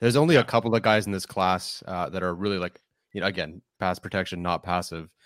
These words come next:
Speaker 1: Um, he was just a guy, a lot of these guys just kinda catch the, the defender, the blitzer, whoever it is, and some of these guys, it just, that's not for me. That, that kind of, that doesn't really separate him in that regard,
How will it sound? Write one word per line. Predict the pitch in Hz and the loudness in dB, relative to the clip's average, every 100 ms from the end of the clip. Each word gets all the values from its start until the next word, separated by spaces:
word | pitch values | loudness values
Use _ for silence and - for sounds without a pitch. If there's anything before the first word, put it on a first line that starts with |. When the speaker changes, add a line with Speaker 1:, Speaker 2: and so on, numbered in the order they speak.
| _ _ - | _ _ -4
Speaker 1:
Um, | 90 87 | -4 0
he | 110 | 2
was | 110 | 2
just | 90 | 0
a | |
guy, | 95 98 | 2 4
a | |
lot | 95 113 | 4 2
of | 117 | 2
these | 113 | 0
guys | 95 101 | -2 -2
just | 95 | -4
kinda | - 85 - | -10 -10 -8
catch | - 92 - - _ _ _ - | -6 -4 -6 -12 _ _ _ -8
the, | 104 92 | -6 -4
the | 87 92 | -6 -6
defender, | 95 95 85 85 | -6 -4 -4 -6
the | 85 | -8
blitzer, | - 95 92 85 | -4 -4 -4 -4
whoever | 95 92 90 | -2 -2 -2
it | 85 | -4
is, | 87 82 82 | -6 -8 -8
and | 82 85 | -10 -10
some | 82 92 | -8 -6
of | |
these | 90 | -6
guys, | - 73 | -6 -8
it | 95 | -6
just, | 98 - _ _ _ _ | -10 -14 _ _ _ _
that's | 117 113 | -2 0
not | 120 101 92 - | 2 2 2 -4
for | - - 110 95 | -20 -12 -4 -4
me. | 85 73 58 | -4 -6 -6
That, | 98 98 | -4 0
that | 104 | 0
kind | - 101 | 0 0
of, | 95 85 | 0 -2
that | 107 | -2
doesn't | 113 104 101 | 0 -2 -4
really | 95 95 | -4 -4
separate | - 95 90 82 | -2 -2 -2 -4
him | 87 85 | -4 -6
in | |
that | 80 - | -6 -6
regard, | 85 82 80 | -6 -8 -8